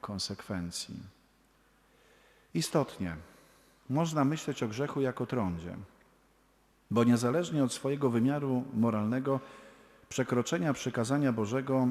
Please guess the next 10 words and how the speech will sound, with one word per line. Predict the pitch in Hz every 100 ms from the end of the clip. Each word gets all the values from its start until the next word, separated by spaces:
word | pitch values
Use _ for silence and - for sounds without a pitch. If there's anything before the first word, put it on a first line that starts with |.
| 127
grzech | 113 98 147 165
zawsze | 120 143 143 - 131
narusza | 110 123 127 120
w | 110
jakiś | 110 107 -
sposób | - 127 123 117 -
nasze | 117 107 107
relacje. | 98 95 90 - - - - _ _ _ _ _ _ _ _ _ _ _ -
Podstawową | 131 - 123 120 131 117 101
relację | 98 92 90 -